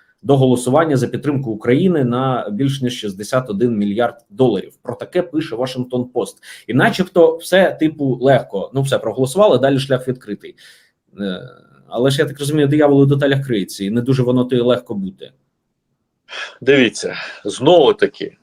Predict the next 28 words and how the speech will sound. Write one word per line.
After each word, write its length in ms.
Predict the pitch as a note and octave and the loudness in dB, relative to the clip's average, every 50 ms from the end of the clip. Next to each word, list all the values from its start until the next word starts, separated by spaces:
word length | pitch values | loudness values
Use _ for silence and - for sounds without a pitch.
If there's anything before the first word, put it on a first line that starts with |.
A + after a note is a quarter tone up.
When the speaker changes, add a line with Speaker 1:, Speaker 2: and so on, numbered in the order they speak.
| _ _ - | _ _ 2
Speaker 2:
ми 180 | B2+ G3 A3+ | 4 4 4
повинні 460 | A3+ - D#3 B2+ C3+ E3+ F#3+ F3 D#3+ | 4 4 2 2 2 0 0 0 0
розуміти, 540 | C#3 C3 A#2+ - A#2+ A#2+ C#3 F3+ F#3+ - C#3+ | 0 0 -2 -4 -8 -8 -6 -6 -6 -6 -8
що 160 | B2 - - | -8 -10 -12
ставлення 540 | A2 - - D#3 D#3 D3+ D3 C#3 C3 B2+ A#2+ | -10 -2 2 2 2 4 2 0 -2 -4 -6
до 140 | A2 A#2 B2 | -4 -4 -4
України 680 | A#2+ G#2+ - A#2+ A#2+ A#2+ A#2 A#2+ C#3+ D3 D#3+ F3+ F#3+ G3 - _ | -4 -6 -4 -4 -4 -4 -4 -6 -6 -6 -6 -6 -6 -8 -12 _
з 120 | - G#2+ F#2 | -20 -20 -8
двадцять 560 | G2+ A2+ C3+ B2+ A#2+ - - A2+ G#2 - _ | -2 2 2 2 2 0 -4 -14 -14 -8 _
третього 460 | - A#2+ B2+ A2+ - - A2 G#2 G#2 | -4 -4 -4 -6 -8 -8 -6 -4 -2
року 400 | A2+ D3+ F3+ F#3 - F#3+ E3+ - - | -2 -2 -4 -4 -6 -10 -12 -10 -10
різко 440 | A#2 B2+ C3+ D#3 D#3+ - - D3 | -8 -8 -8 -8 -10 -8 -10 -8
помінялося. 1120 | D3 - C3+ C3 B2+ C3+ C3 B2 C3 C3+ C#3 C3+ A#2+ A#2+ A#2+ A#2 - - - C3+ B2+ A2 - _ _ _ _ _ _ _ _ _ _ _ _ - _ _ _ _ _ _ | -6 -4 -4 -4 -6 -8 -6 -2 0 2 2 2 2 2 0 -2 -2 0 2 2 2 2 -2 _ _ _ _ _ _ _ _ _ _ _ _ -20 _ _ _ _ _ _
Тобто, 240 | - D#3 D3+ C#3+ C3+ - - _ - - | 2 2 2 2 0 -4 -12 _ -10 -4
е, 680 | C3 B2+ B2+ B2 B2 A#2+ A#2+ A#2 A#2 A#2 A2+ A2+ A2 G#2+ | -2 0 0 2 2 2 2 2 2 0 0 0 -2 -4
м, 100 | G#2+ G#2 - _ G#2+ A2+ A2+ A2 A2 A2 A2+ A2+ A2+ A2+ | -6 -10 -14 _ -20 -18 -18 -16 -16 -14 -14 -10 -6 -2
е, 280 | A2+ A2+ A2 A2 A2 B2 | 0 0 2 0 0 -2
історія, 640 | D3 D3 - - F#3 F3+ F3 E3+ D#3+ D3+ C#3+ C3 | -6 -8 -2 0 2 4 4 4 4 4 4 2
коли 840 | - - C3+ C#3 C3+ C#3 C#3 C#3 C#3 C3+ C3+ C3 B2+ B2+ B2 B2 B2 | 2 -2 -4 -2 0 2 2 2 2 2 2 0 0 2 0 0 0
України 920 | A#2+ A#2+ A#2 A#2 A#2+ - - - C#3 C#3+ C#3+ C#3 C#3 C3 B2+ B2 A#2+ A2+ | -2 -4 -6 -6 -8 -10 -8 -4 -4 -4 -4 -6 -10 -12 -12 -12 -12 -12
співчувають 960 | G#2 - - C3+ - - - - C3+ B2+ C3 C3 C3+ C3 C3 B2+ B2 A2+ - | -12 -10 -12 -12 -12 -10 -10 -8 -2 2 4 6 6 6 4 4 2 0 -6
і 20 | A#2+ | -16
все 200 | - - - B2 | -14 -12 -10 -10
інше, 400 | B2 C#3+ F3 G3 F#3 - - C3+ | -8 -8 -8 -8 -8 -8 -6 -4
вона 360 | A2+ A2 G#2+ C#3 D#3+ F3 D#3 | -4 -2 0 0 2 2 0
закінчилась, 1120 | A#2 A#2+ D3+ D#3+ D3+ - - - C#3+ D#3 E3 C3+ - - D3 C#3+ C#3 B2+ B2+ A2+ G2 - | 0 0 0 0 0 -2 -8 -14 -12 -12 -12 -12 -12 -10 -8 -8 -4 -4 -2 -2 -4 -4
починається 640 | - - G#2+ - - A#2 C3 C#3 D#3 E3 D#3+ - D3+ C3 | -8 -16 -16 -16 -12 -6 -2 -2 -2 -2 -2 -4 -6 -2
реальність. 580 | C3+ C#3 C3+ A#2+ G#2+ G2 - - - - - | 0 2 2 2 0 -2 -6 -12 -20 -20 -20